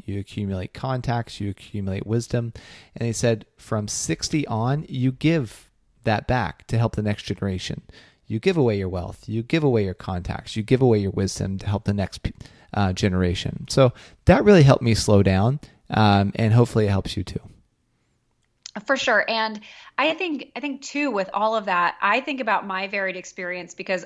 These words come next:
Speaker 2: I was, I was Haley. I was second semester senior year of college, and I was like, "Mm, not for me." And then I went to, I went, I went right to work so I could get my master's. I worked in financial services. Then I went to technology s-,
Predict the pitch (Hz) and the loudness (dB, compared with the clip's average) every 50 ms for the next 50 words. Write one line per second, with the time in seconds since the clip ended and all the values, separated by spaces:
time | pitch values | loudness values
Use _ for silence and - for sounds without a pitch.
0 | - - 202 202 214 214 214 202 190 - - - 202 214 240 226 - 196 214 208 | -2 0 2 2 2 0 -2 -8 -10 -12 -8 -4 -2 -2 -2 -2 -4 -6 -8 -8
1 | 202 185 180 180 - - 190 190 185 - 220 220 214 220 214 208 196 208 202 - | -8 -8 -8 -6 -6 -6 -6 -6 -6 -6 -6 -6 -8 -10 -10 -12 -12 -12 -14 -12
2 | 202 196 190 196 196 190 180 180 175 - 196 196 190 180 185 180 175 180 180 185 | -12 -12 -10 -10 -8 -8 -8 -8 -4 -2 0 0 0 0 -2 -4 -6 -8 -8 -6
3 | 175 202 185 - - - 247 247 254 254 240 - - 240 240 - - 254 254 285 | -6 -6 -6 -6 -10 -10 -8 -6 -4 -4 -6 -6 -6 -6 -6 -4 -4 -4 -2 0
4 | 262 226 240 247 - - - - - - - - 233 226 226 226 214 226 226 226 | 0 -2 -2 -6 -10 -14 -16 -16 -16 -14 -6 -2 0 0 2 0 0 0 -2 -2
5 | 233 240 233 233 226 220 220 220 208 - - - 240 226 208 202 - 190 196 208 | 0 0 0 -2 -2 -2 -4 -6 -6 -10 -14 -14 -12 -10 -8 -8 -8 -8 -8 -8
6 | 196 - - - - - _ _ _ 208 208 208 208 - 208 208 208 214 - 262 | -10 -10 -16 -20 -20 -20 _ _ _ -8 -8 -8 -6 -4 -4 -4 -4 -4 -6 -6
7 | 226 214 208 208 - - 214 190 175 170 185 - 202 214 214 190 180 180 175 - | -4 -2 -4 -4 -4 -8 -10 -10 -8 -8 -8 -8 -6 -6 -4 -4 -4 -6 -6 -10
8 | - 202 190 185 185 180 180 175 175 - 190 190 185 - - 185 185 185 180 185 | -8 -6 -4 -4 -4 -6 -6 -10 -8 -8 -10 -12 -8 -4 -2 -2 -2 -2 -4 -6
9 | 180 180 - 180 170 165 180 - - 196 190 185 180 - - 165 170 175 180 175 | -6 -6 -6 -6 -6 -6 -6 -6 -6 -4 -4 -6 -8 -8 -6 -4 -4 -4 -4 -6
10 | - 180 180 185 196 190 185 202 175 - - 196 - - 190 170 185 190 196 185 | -4 -4 -2 -2 -2 -4 -6 -10 -10 -8 -8 -8 -6 -2 -2 0 0 0 -2 -4
11 | 180 190 180 180 - | -4 -6 -6 -6 -8